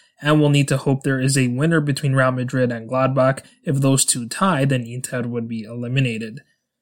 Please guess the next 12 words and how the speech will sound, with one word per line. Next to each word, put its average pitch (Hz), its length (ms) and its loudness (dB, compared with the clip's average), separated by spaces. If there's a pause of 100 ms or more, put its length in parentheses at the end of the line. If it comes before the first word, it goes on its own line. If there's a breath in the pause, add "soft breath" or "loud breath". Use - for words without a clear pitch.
(140)
The 151 80 2
other 202 140 6
mouth-watering 143 600 4
match 131 240 0
of 135 80 0
the 131 80 0
round 131 260 0
was 127 140 -4
Lazio 131 380 0
against 127 280 -4
Borussia 127 380 -4
Dortmund. 139 440 0